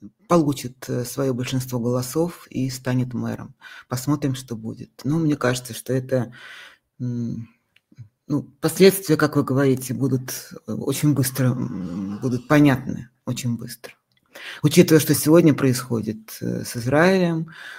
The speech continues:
учитывая, как буквально сегодня, вот не собиралась про это говорить, но не могу не вспомнить, буквально сегодня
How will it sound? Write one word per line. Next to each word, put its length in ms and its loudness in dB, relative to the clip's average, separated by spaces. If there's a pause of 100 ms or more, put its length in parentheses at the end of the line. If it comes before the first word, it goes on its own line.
(120)
учитывая, 460 2
как 400 -2
буквально 380 8
сегодня, 500 8
вот 260 0
не 160 0
собиралась 420 2
про 140 0
это 140 0
говорить, 480 4
но 60 2
не 140 4
могу 400 2
не 120 0
вспомнить, 580 0 (260)
буквально 340 6
сегодня 840 2